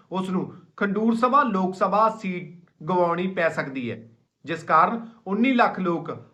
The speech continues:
ਅਗਵਾਈ ਤੋਂ ਸੱਖਣੇ ਹੋ ਜਾਣਗੇ। ਲੋਕ ਸਭਾ ਦੀ ਕਮੇਟੀ ਦੀ ਰਿਪੋਰਟ ਤੋਂ ਪਤਾ ਲੱਗਦਾ ਹੈ ਕਿ ਅੰਮ੍ਰਿਤਪਾਲ ਸਿੰਘ ਨੇ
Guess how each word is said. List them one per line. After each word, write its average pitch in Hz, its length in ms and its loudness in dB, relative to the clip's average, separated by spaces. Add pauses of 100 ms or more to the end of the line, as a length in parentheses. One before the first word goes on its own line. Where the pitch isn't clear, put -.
(120)
ਅਗਵਾਈ 185 400 2
ਤੋਂ 196 220 -2
ਸੱਖਣੇ 190 380 -4
ਹੋ 160 140 -2
ਜਾਣਗੇ। 139 560 -6 (300)
ਲੋਕ 180 260 -2
ਸਭਾ 233 240 4
ਦੀ 269 120 -2
ਕਮੇਟੀ 196 400 -2
ਦੀ 202 140 -6
ਰਿਪੋਰਟ 180 340 -6
ਤੋਂ 208 140 -4
ਪਤਾ 180 220 2
ਲੱਗਦਾ 180 300 0
ਹੈ 262 60 -2
ਕਿ 247 280 -10
ਅੰਮ੍ਰਿਤਪਾਲ 165 500 0
ਸਿੰਘ 175 180 -6
ਨੇ 208 140 -2